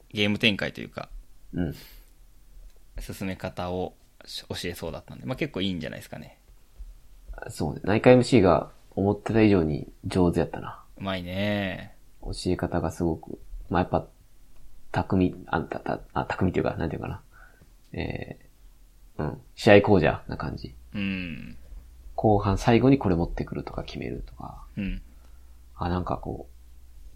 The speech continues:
Speaker 2: う、証言とは違うな。<laughs> まあ、ちょっと。
Speaker 1: <laughs> 証言は、まあ、持ってきたアンサーを使ってな。うん。はい。やっぱり分かりました。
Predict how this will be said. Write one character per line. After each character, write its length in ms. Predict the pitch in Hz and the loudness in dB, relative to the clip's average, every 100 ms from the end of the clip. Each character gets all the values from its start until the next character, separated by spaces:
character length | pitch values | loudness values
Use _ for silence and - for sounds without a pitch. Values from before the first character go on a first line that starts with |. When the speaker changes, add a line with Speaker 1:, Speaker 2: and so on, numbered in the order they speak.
| - - - - - | -16 -14 -16 -16 -14
Speaker 2:
う、 40 | |
証 180 | - 104 | 2 4
言 140 | 80 80 | 4 2
と 80 | |
は 60 | - | -2
違 100 | - | 2
う 160 | 85 82 | 2 2
な。 120 | - | 0
<laughs> 40 | |
ま 120 | - | -2
あ、 60 | - | -2
ち 920 | - - - 95 - - - - - | -6 -10 -6 -6 -6 -12 -14 -2 2
ょ 20 | |
っ 20 | 208 | 6
と。 100 | 330 - 285 - - - - | 4 2 -6 -10 -2 -2 -2
Speaker 1:
<laughs> 840 | - - - - - - - - | -12 -10 -10 -10 -10 -12 -14 -10
証 320 | - 151 120 | -6 0 2
言 220 | 110 110 | 2 2
は、 200 | 139 131 | 4 4
ま 80 | 101 | 2
あ、 40 | |
持 160 | 98 101 | -2 -4
っ 60 | - | -4
て 160 | 101 | -8
き 100 | - | -6
た 280 | - 82 - - - - - - - - - - - - - 359 330 | -4 -4 -6 -14 -14 -14 -20 -18 -2 -2 -2 -14 -14 -14 -4 2 4
ア 80 | 104 | 4
ン 80 | 95 | 2
サ 160 | - | 0
ー 40 | 76 | -2
を 80 | - | -2
使 120 | - | -8
っ 60 | |
て 100 | - | -6
な。 100 | 92 127 | -4 -2
う 60 | |
ん。 240 | 131 127 - | 0 0 -4
は 140 | - 113 | 4 4
い。 160 | - - | 4 -10
や 80 | 98 | -12
っ 40 | |
ぱ 120 | - 92 | -6 -6
り 80 | |
分 120 | - 95 | -2 2
か 80 | |
り 80 | 101 | 2
ま 100 | 95 | 2
し 80 | - | -2
た。 120 | - | -6